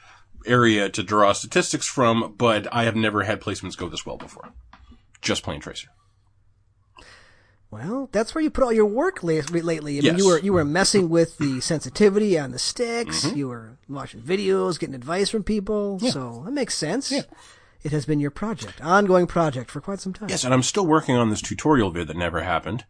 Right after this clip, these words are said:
Speaker 1: The guy asked
Speaker 2: Mm.
Speaker 1: for it, like, last summer. <laughs> He's still waiting.
Speaker 2: <laughs>
Speaker 1: But, um, I've just kind of been plinking away at it, and it's currently at, like, sixty-five hundred words.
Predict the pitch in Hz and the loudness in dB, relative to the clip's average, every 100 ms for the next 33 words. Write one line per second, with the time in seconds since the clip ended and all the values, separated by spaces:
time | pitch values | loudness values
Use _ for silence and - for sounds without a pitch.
0 | - - - 110 123 139 123 131 208 135 | -20 -20 -8 6 10 10 10 6 4 4
1 | 110 98 95 101 107 - - 135 107 95 | 4 4 2 6 4 4 4 6 4 0
2 | - _ 123 - 185 - - - 190 165 | -8 _ 4 8 8 8 4 6 6 6
3 | 165 - 143 359 294 - 233 - - - | 4 4 4 6 6 8 8 10 8 8
4 | - - - 127 131 120 113 110 120 117 | 4 4 -8 -4 4 4 4 4 6 6
5 | 113 117 135 - 147 117 107 - 143 123 | 6 2 0 2 4 4 0 0 0 2
6 | 107 127 107 92 95 98 107 104 - - | 4 4 4 2 -2 -2 -2 -2 -4 0
7 | 139 143 117 107 101 95 - - - - | 2 2 2 0 -2 -4 -4 -6 -6 -6
8 | 104 92 95 90 78 87 71 69 - | -6 -4 -6 -8 -8 -8 -8 -10 -12